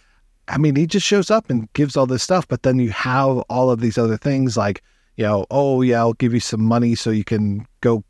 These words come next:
you know, stick it up your nose." He's like, "No, no, man, I'm clean." And he just, like, there's this whole thing about him. You get all this backstory as well as, like, kind of the flavor of this person, even though it's, like, what, a two-minute scene, if that?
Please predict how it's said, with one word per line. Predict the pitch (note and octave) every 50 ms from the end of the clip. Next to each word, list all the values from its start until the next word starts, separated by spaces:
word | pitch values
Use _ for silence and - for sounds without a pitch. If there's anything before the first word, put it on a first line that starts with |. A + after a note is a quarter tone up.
| _ - -
you | C#3 B2+ A2 G2+
know, | G2+
stick | - - - - C3+ -
it | C3
up | A#2+ A2 -
your | A#2 A2
nose." | A2 A2+ A2+ A#2 A2+ A2 -
He's | - -
like, | A#2+ G#2+ -
"No, | - A3 A3 G#3 G3+ F#3+ F3+
no, | F3 F#3+ F#3+ F#3
man, | E3+ E3 E3 D#3+ E3
I'm | E3 E3 E3 D#3+
clean." | - - F3+ G3 F#3+ F#3 F3 D#3 D3 B2+ C3+
And | C3+
he | C#3+
just, | C#3+ - - - -
like, | C4 F3+ - _ _ _ _ _ _ _ _
there's | - G#3+ G#3+ -
this | - A#3 G#3+ -
whole | - - F3+ F3 A3 C4 C#4 B3
thing | - G3+ C#4 D4+ E4
about | - A#2 A2+ G#2 G2 G2 A2
him. | C3 B2 A2+ A2 A2 G#2+ - - _ _ _ _ _ -
You | D3+ D3
get | C#3 G3+ F3+ - - _ _ _ - - - _ _ _ _ _
all | - - D#3
this | D#3 D#3+ C3 -
backstory | - - - - G#3 - - - - D3 C#3 B2+ B2 B2 B2 A2+
as | A#2 B2 G#2+ A#2
well | A#2+ C3 C3 C3+ C#3
as, | C3 A2 A2
like, | G#2 F#2 - _ _ _ _ _ _
kind | - D3 C3 B2
of | G2
the | F#2
flavor | - - - C3 D3 D#3+ F#3+ G3 C#3 A2 G#2
of | G2+
this | G#2+ A2 G#2 -
person, | - - C#3+ C3+ C#3 A#2+ - A2+ A2 A2+ A2 - _ _ _ _ _ _ _ _ _
even | - A3+ B3 B3
though | A#3 G#3+
it's, | G3 - -
like, | D3+ - -
what, | D3 C3+ F#2 - - _ _ _ -
a | -
two-minute | - - - - A#2+ A#2+ B2 C3+ D#3 F#3 - -
scene, | - - - E3 G3 B3 B3+ B3+ A#3+ -
if | - E3 E3 -
that? | - G#3 A3+ D#3 G#3+ B3 A#3 -